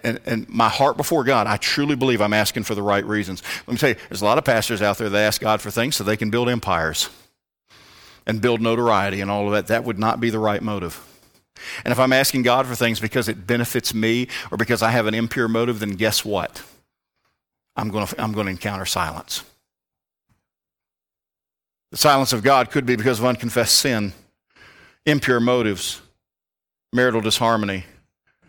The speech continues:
or it could be, watch this one, ignored instructions. God told you to do something, you ignored him. And now you expect him to tell you something else.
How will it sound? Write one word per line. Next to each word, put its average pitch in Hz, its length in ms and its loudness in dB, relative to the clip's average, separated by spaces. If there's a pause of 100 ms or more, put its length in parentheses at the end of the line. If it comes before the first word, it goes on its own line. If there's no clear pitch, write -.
(340)
or 120 100 2
it 107 120 -10
could 165 240 -2
be, 117 160 2
watch 120 300 2
this 123 240 4
one, 95 180 -6 (400)
ignored 117 460 2
instructions. 98 760 -4 (1400)
God 131 180 4
told 131 240 0
you 110 60 -2
to 98 100 -4
do 135 140 2
something, 113 340 -2
you 107 120 -2
ignored 104 320 -2
him. 78 160 -10 (1120)
And 110 140 -2
now 117 80 4
you 113 120 2
expect 113 320 2
him 110 120 -4
to 104 80 -4
tell 120 120 2
you 104 140 2
something 101 320 -4
else. 82 480 -8